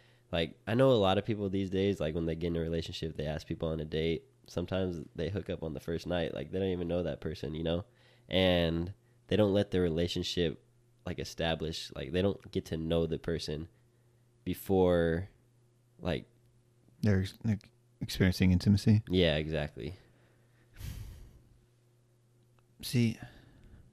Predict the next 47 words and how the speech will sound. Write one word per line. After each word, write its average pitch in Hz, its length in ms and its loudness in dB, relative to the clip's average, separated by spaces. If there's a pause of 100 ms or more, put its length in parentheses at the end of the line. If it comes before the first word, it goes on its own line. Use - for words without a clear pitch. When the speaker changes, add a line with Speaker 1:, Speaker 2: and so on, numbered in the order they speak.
(880)
Speaker 2:
I 107 80 6
don't 113 80 8
even 107 120 8
know 98 140 8
how 95 180 8
I 95 40 6
wanna 92 240 4
respond 92 400 2
to 98 40 0
this 98 160 0
question. 98 380 0
I 104 100 2
don't 123 280 6
think 113 360 2 (800)
it 104 140 4
is 95 240 4
always 98 500 6
going 98 320 10
to 92 100 2
be 95 140 6
a 90 80 6
horrible 92 360 6
thing 92 320 4
if 90 140 0
that 90 140 2
were 87 120 2
to 87 80 2
take 85 240 -2
place. - 360 -4 (540)
Because 101 340 6
what 104 140 10
if 110 200 8
it 101 140 4
was 98 220 6
this, - 400 0 (260)
you 98 560 0 (160)
met 95 200 2
this 104 140 0
person, 92 600 2
wherever 95 420 4
it 92 60 2
be, 92 140 2
at 87 80 2
the 92 100 0
beach 90 240 2
or 90 40 -2
something, 90 440 2